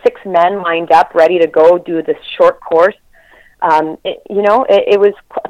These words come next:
quite, quite intimidating, and, and it was kind of nerve-wracking because, yes, the water was frigid, and, you know, nobody wanted to fall in, and, uh, and there was a lot of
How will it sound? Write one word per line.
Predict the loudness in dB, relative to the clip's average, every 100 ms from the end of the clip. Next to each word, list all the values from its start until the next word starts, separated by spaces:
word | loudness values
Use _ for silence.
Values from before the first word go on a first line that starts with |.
| -2
quite, | 0 2
quite | 0 0
intimidating, | -2 -4 0 2 2 0 -2
and, | -4
and | -4 -4 -2
it |
was | -4 -4
kind | -4 -2
of | 0
nerve-wracking | 0 2 2 0 0 -6 -8
because, | -6 2 2 0 _ _ _ -2
yes, | 2 2 2 0
the | 2
water | 2 2 2
was | 4 2 0 -12 _ _
frigid, | -2 0 2 2 0 -4
and, | -2 -2 -4 -8 -8
you | -2
know, | 0 0 -2
nobody | 2 4 4 2 -4 -2
wanted | 0 -2 -4
to | -2
fall | 2 2 2
in, | -2 -8 -12 -20 _ _ _
and, | -2 -2 -2 -4 0
uh, | 0 0 -2
and | 0
there | 2
was | 4
a | 4
lot | 4
of | 2